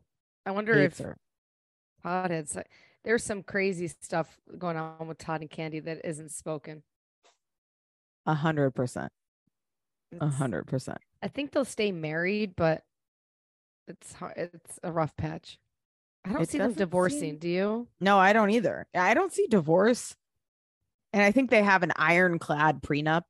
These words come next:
Speaker 2: Like, I
Speaker 1: Right.
Speaker 2: guarantee you it's to Todd's benefit to stay married.
Speaker 1: Which I
Speaker 2: By
Speaker 1: do
Speaker 2: far.
Speaker 1: love that about her. Yeah.
Speaker 2: She's gonna, remember, like, they had conversations about the will. She's like, "No, no, no, the money's going right to Riley," you know?
Speaker 1: I, I love it. She's
Speaker 2: Um,
Speaker 1: just so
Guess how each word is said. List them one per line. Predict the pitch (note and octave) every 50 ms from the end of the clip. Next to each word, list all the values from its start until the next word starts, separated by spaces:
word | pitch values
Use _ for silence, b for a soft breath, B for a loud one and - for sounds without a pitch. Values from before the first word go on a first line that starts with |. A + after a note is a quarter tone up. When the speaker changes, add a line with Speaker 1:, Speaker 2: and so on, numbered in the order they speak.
| - _ -
Speaker 2:
Like, | D3+ D3 C#3 - - -
I |
Speaker 1:
Right. | E3 E3 C#3+ - -
Speaker 2:
guarantee | - G3 G3 F#3+ F#3 F#3 F3+ E3+ D#3 - - F3 E3 D#3+ D#3
you | D3+ D3+
it's | D3 C#3+ D3 C#3+ - -
to | - D3+
Todd's | B2 - E3+ D3+ C#3+ C#3 A#2+ -
benefit | - - C3 C3+ C3+ C3 - C#3+ B2+ B2 _ -
to | - B2
stay | - - - C#3+ B2+ B2
married. | G2 - D2+ C2 - - - _ - - _ _ _ _ _ _ _ _ -
Speaker 1:
Which | - - - -
I |
Speaker 2:
By | E3 D3+ C#3+ C#3+
Speaker 1:
do | F3 E3+
Speaker 2:
far. | D3 A#2+ F2
Speaker 1:
love | - -
that | D#3+ D#3 D#3+
about | D3+ - D#3+ D#3+ D#3
her. | D#3+ E3 E3 D#3+ - -
Yeah. | - E3+ E3 E3 E3 D#3+ - - - _ _ _ _ _ _ _ _ _
Speaker 2:
She's | - - - F3+ G3 G3 F#3+ F3 D#3 D3
gonna, | - E3 D3 C#3 -
remember, | - F#3 G3 G3+ G#3+ C4 F#4+ G4+ G#4 F#4
like, | D4 B3+ G3+
they | - C4
had | D#4 D#4+ B3+
conversations | - - D4 C#4+ C#4 - - D4 A#3+ B3+ A#3+
about | C4 C4 G#3
the | G#3+
will. | F3+ A#3 C#4+ C#4
She's | - - G#3+ -
like, | G#3+ G3 A3
"No, | B3 E4+ E4
no, | B3+ G#3+
no, | G3+ F3+ D#3+
the | D#3
money's | D#3+ F#3+ A3+ A3 F#3+ -
going | G#3 F#3+ F3+
right | E3 E3 E3 E3 D3+
to | D#3
Riley," | C3+ C3 B2+ B2 A2 - - - D#3 _ _
you | - F3+
know? | E3 D#3 D#3 A#3 D4+ _ _ _ _ _ _ _ _ _ _ _ _ _ _ _ _ _ _ - -
Speaker 1:
I, | -
I | G#3+
love | G#3 G3 - A#3 A#3+ - - C#3
it. | C#3
She's | C#3 C3+ G#3 G3 F#3+
Speaker 2:
Um, | G#3
Speaker 1:
just | F#3+ - -
so | - F#3+ G3 F#3+ F#3+ G3+